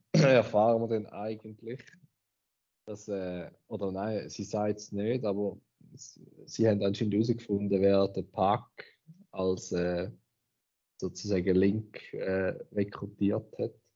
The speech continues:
Und es, es muss eigentlich Clea sein, oder? Hat er gedacht.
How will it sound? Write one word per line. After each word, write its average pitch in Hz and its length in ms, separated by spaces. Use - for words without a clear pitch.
Und 87 160
es, 87 160
es - 260
muss 90 200
eigentlich 87 340
Clea 101 400
sein, 160 280
oder? - 220
Hat - 120
er 107 200
gedacht. 95 260